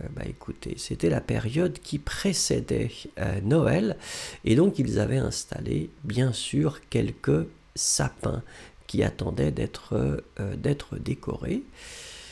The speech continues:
Donc nous allons voir ces magnifiques sapins, regardez, regardez, voilà. Et vous avez donc derrière le Panthéon,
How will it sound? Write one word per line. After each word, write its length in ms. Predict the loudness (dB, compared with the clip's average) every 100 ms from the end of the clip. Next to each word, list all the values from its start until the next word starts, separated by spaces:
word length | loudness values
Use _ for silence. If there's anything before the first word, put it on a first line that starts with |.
| -20 -20 _
Donc 480 | -8 -8 -8 -16 -18 -18 -20 -8
nous 420 | -2 4 4 4 2
allons 280 | 0 -2
voir 680 | -4 -2 0 0 -4 -8 -10
ces 240 | -8 -4
magnifiques 680 | 0 2 2 0 -2 -6 -6
sapins, 540 | -6 -10 -10 -4 -2 -2
regardez, 920 | -4 -2 0 0 -2 -6 -6 -4 -4 -4 -8 -10 -10
regardez, 760 | -10 -6 -4 -4 -6 -8 -12 -12 -12
voilà. 600 | -10 -6 -4 -2 0 0 -4 -12 -12 -4
Et 100 | 0
vous 160 | 4 6
avez 220 | 6 4
donc 220 | 4 4
derrière 420 | 4 2 2 2
le 120 | 2 2
Panthéon, 600 | 0 -4 -4 -2 -2